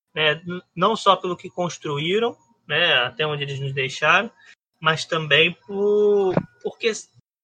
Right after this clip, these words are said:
tem uma companhia ali que tá junto de você, né? Nos seus genes, né? Nas coisas que você faz, você fica, se pega fazendo coisas, "Pô, isso aqui meu pai fazia." É, quantas vezes eu tô dando bronca nas crianças e falo, "Pô, tô falando igual meu pai", né? E isso serve pra mãe, né? Também,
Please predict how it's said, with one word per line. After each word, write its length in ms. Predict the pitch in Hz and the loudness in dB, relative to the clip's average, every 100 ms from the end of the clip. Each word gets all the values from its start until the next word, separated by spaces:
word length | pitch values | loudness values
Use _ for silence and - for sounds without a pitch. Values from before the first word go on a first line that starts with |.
| _ _ _ _ | _ _ _ _
tem 140 | 349 427 | -4 0
uma 140 | 427 | -2
companhia 540 | - 302 - 226 220 | -4 -4 0 0 0
ali 200 | 190 185 | 0 -2
que 160 | - 170 | -4 -8
tá 240 | - 175 | -2 0
junto 260 | 151 165 170 | 0 -4 -8
de 100 | 156 | -10
você, 480 | 143 139 - 156 175 | -6 -8 -8 -8 -8
né? 100 | 147 | -8
Nos 240 | 127 170 | -10 -10
seus 180 | - 196 | -4 -2
genes, 460 | 143 143 196 165 139 | 0 0 0 -4 -8
né? 260 | 147 170 | -6 -4
Nas 200 | 147 139 | -4 -6
coisas 240 | - 175 160 | -8 -10 -10
que 80 | 156 | -12
você 160 | 156 | -10
faz, 200 | - 165 | -6 -6
você 60 | 170 | -8
fica, 180 | - - | -14 -14
se 180 | - 151 | -14 -8
pega 260 | - 170 160 | -2 0 0
fazendo 300 | 147 156 156 | -4 -4 -6
coisas, 420 | 170 170 160 - - - _ _ | -4 -4 -6 -12 -18 -20 _ _
"Pô, 80 | 220 | -4
isso 140 | - | -4
aqui 140 | 170 208 | -8 -10
meu 120 | 185 | -6
pai 120 | 185 | -6
fazia." 720 | - 160 120 127 185 160 117 - - _ - | -6 -8 -6 -6 -4 -4 -6 -12 -20 _ -8
É, 80 | |
quantas 260 | 131 226 370 | -4 -2 -2
vezes 140 | 226 220 | -2 -2
eu 40 | |
tô 60 | 196 | -2
dando 160 | 190 | -2
bronca 240 | 170 180 175 | -2 -4 -6
nas 140 | 170 | -10
crianças 160 | - 180 | -10 -6
e 20 | |
falo, 120 | 185 | -6
"Pô, 140 | - 180 | -6 -12
tô 100 | 160 | -10
falando 200 | 160 170 | -8 -4
igual 160 | 175 185 | -2 -2
meu 120 | 156 | -2
pai", 560 | - 127 165 156 135 139 - - _ | 0 4 6 6 2 -8 -20 -20 _
né? 440 | - 160 185 143 123 | -8 -2 2 2 0
E 240 | - 381 | -4 -4
isso 80 | 392 - | -6 -4
serve 220 | 277 254 | -2 0
pra 120 | 233 175 | 0 0
mãe, 240 | 175 196 | 0 -2
né? 280 | 160 180 160 | -4 -6 -6
Também, 440 | 123 120 156 147 | -10 -4 -2 -2